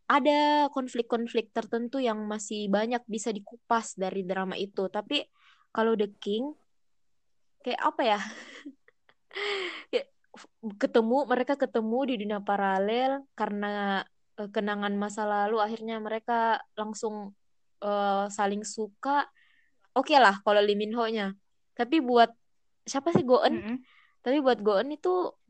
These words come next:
Speaker 1: nggak masuk akal gitu, kenapa bisa sesuka itu sama Lee Min Ho. Ini kayak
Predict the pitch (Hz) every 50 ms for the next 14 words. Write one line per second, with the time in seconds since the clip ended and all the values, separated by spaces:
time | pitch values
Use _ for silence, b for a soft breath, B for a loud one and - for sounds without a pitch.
0 | _ _ _ _ _ _ _ _ _ - 233 240 233 233 247 - 262 - - 277
1 | 302 - 302 277 269 254 208 220 - - 196 202 214 202 208 214 208 - 220 214
2 | 196 208 202 - 220 214 202 - - - 220 202 - 202 - - 269 269 269 247
3 | - 226 208 208 208 208 208 202 214 214 220 220 214 214 208 208 208 180 247 294
4 | 320 320 302 -